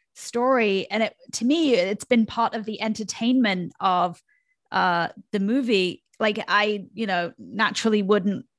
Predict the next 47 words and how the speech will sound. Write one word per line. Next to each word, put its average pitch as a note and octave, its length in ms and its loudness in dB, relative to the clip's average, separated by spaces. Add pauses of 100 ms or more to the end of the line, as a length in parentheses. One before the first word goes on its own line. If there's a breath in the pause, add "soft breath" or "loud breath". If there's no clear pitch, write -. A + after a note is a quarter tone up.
(140)
care F3 240 2
about F#3+ 280 2
seeing G3+ 260 -2
a F#3 40 -2
Barbie F#3+ 360 2
movie. B3 500 -2 (460 soft breath)
Um, G3+ 400 2 (160)
but A3+ 280 2
it's, A#3+ 220 -4 (140)
it's B3 180 2
been A#3 260 2
everywhere. B3 800 4
Uh, G#3 240 4
I G#3+ 100 -2
typed A3 320 -4
in A3 140 0
Barbie G#3 440 -2
into G#3+ 180 -6
the A3 100 -2
Google G#3+ 300 0
search G#3+ 400 -2
box. G3+ 400 2 (540)
My G#3+ 160 0
whole A#3 220 0
screen B3+ 360 2
went A3 200 0
pink, A3 520 -4
and A3 140 -4
the G#3+ 40 -4
little A3 300 0
kind A3+ 200 -2
of G3+ 160 -4
diamonds, G#3+ 840 -2 (180)
stars G3+ 720 4
just - 200 -4
jump G#3+ 260 2
out D4 200 4
of B3 80 0
you. A#3 160 2
And G3+ 120 0
that's, A3 220 -2
like, A3+ 220 -4
kind A#3 220 -2
of G#3 80 -4
a A3 40 -4
charming A3 520 0
thing. B3+ 400 0